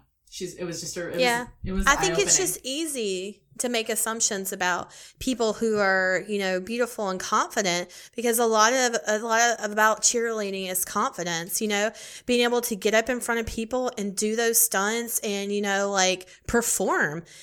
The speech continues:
Speaker 2: in front of an entire stadium of high schoolers. Like, that takes a lot of guts. And I think that's intimidating for a lot of people to see that, you know, to see that confidence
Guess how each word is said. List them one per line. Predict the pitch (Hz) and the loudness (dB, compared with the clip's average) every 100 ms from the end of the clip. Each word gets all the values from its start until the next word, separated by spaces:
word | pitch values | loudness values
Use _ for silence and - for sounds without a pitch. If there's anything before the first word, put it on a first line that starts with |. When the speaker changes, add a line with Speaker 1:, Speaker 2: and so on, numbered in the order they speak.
| - | -6
Speaker 2:
in | 240 233 | -2 0
front | 233 240 233 | 4 4 6
of | 220 208 - | 4 2 0
an | 240 | 2
entire | 240 220 - 254 254 240 | 4 2 2 4 4 4
stadium | - - 240 277 233 196 185 185 | 2 4 2 2 0 2 0 -2
of | 208 190 | -2 -2
high | - 226 | 0 0
schoolers. | 320 - 180 156 160 165 180 - - - - | 0 0 -2 0 0 -2 -4 -8 -14 -20 -4
Like, | 233 233 220 | 0 0 0
that | 202 214 339 | 2 4 2
takes | - 381 - | 0 0 0
a | |
lot | 302 214 262 | 2 4 4
of | |
guts. | 226 190 427 156 156 - - - - - - | 4 4 4 2 0 -2 -2 -4 -18 -12 0
And | 233 | 4
I | 247 | 4
think | 247 285 302 - | 2 -4 -4 -2
that's | 226 233 285 | -2 0 -2
intimidating | 277 - 233 339 220 170 170 - 107 185 190 _ | -2 -2 -2 0 0 -2 -6 -8 -10 -12 -14 _
for | - 233 208 | 0 4 4
a | 214 | 4
lot | 214 214 | 2 2
of | |
people | 220 220 214 | 0 -4 -2
to | 202 | 0
see | - - 247 | 2 2 0
that, | 247 165 175 175 | 0 2 2 0
you | 196 | -2
know, | 196 190 202 | 0 0 0
to | 202 | -2
see | - 214 | -2 2
that | 202 | 2
confidence | - 220 226 202 185 | 2 -2 0 -2 -4